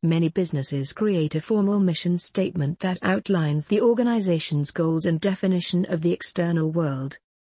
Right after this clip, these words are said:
Before moving on to the next part of the strategic plan, creating goals and objectives, a marketer must have explicit knowledge of a firm's true purpose or mission. Otherwise,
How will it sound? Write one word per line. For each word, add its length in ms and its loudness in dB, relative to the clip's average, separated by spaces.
Before 440 0
moving 460 2
on 160 2
to 100 -2
the 120 4
next 440 0
part 340 0
of 100 -2
the 80 -2
strategic 760 -2
plan, 500 -2
creating 540 0
goals 360 0
and 140 2
objectives, 760 -4
a 80 0
marketer 560 0
must 240 0
have 180 0
explicit 720 -4
knowledge 440 0
of 120 -4
a 60 0
firm's 480 0
true 260 -2
purpose 600 -2
or 120 2
mission. 480 0
Otherwise, 640 -2